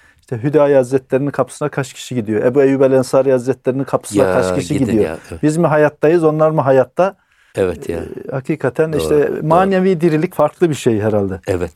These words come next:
Speaker 2: tabii. Mesela bizim Emin Hoca da öyle söylerdi. Ya bundan dört yüz sene sonra, beş yüz sene sonra, hatta bırak yüz sene sonra bugünün yaşayan dünyasından kim kalır isim olarak?
Speaker 1: Adı söylense kim bilir?
Speaker 2: Mesela derdik Mehmet Akif kalır dedi.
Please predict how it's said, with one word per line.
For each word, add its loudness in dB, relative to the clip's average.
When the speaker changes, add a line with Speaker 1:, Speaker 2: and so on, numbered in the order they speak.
Speaker 2:
tabii. -8
Mesela -6
bizim -6
Emin -2
Hoca -4
da -2
öyle 0
söylerdi. -6
Ya 0
bundan -4
dört -4
yüz -12
sene -6
sonra, -10
beş -6
yüz -14
sene -8
sonra, -6
hatta -4
bırak -4
yüz -6
sene -10
sonra -10
bugünün -6
yaşayan -2
dünyasından -4
kim -8
kalır -8
isim -12
olarak? -18
Speaker 1:
Adı 2
söylense -2
kim -2
bilir? 0
Speaker 2:
Mesela -2
derdik -4
Mehmet -2
Akif -6
kalır -2
dedi. -14